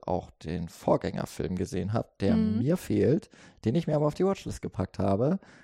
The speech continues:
Speaker 1: Revenge. Ähm, deswegen mal ganz kurz die Frage, habtet ihr vielleicht an The Substance, unabhängig jetzt vielleicht, was ihr sonst so alles darüber gelesen, mitbekommen hattet,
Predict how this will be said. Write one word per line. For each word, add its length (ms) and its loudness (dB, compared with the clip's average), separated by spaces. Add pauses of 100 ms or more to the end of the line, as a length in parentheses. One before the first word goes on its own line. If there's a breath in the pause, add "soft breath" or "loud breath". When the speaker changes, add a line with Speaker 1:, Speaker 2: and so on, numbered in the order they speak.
(160 loud breath)
Speaker 1:
Revenge. 760 -2
Ähm, 560 -2 (1400)
deswegen 320 2
mal 80 2
ganz 320 -4
kurz 160 -4
die 100 -6
Frage, 880 -2
habtet 380 -4
ihr 440 4
vielleicht 440 -2 (320)
an 160 -4
The 80 -4
Substance, 960 -2 (600)
unabhängig 560 2
jetzt 220 2
vielleicht, 420 0
was 140 -4
ihr 100 0
sonst 200 0
so 100 -2
alles 200 -2
darüber 300 -4
gelesen, 340 0
mitbekommen 420 -2
hattet, 260 -2